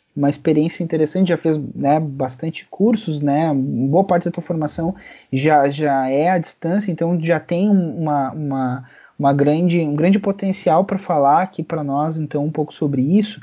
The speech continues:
Te-, existe algum conceito mais, assim, ah, definido sobre o, o que é I A D,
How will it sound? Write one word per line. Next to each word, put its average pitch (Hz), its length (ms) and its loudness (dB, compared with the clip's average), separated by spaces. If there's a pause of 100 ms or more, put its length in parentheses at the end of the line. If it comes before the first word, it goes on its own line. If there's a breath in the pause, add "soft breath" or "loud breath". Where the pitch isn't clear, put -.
(100)
Te-, - 180 0
existe 254 320 6
algum 294 220 4
conceito 233 680 4
mais, 185 440 0
assim, 175 640 -4 (320 soft breath)
ah, 139 640 4
definido 175 1120 2
sobre 165 440 0
o, 170 200 -4 (180)
o 175 320 -6
que 196 180 4
é 208 140 6
I 214 160 4
A 156 120 4
D, 165 440 2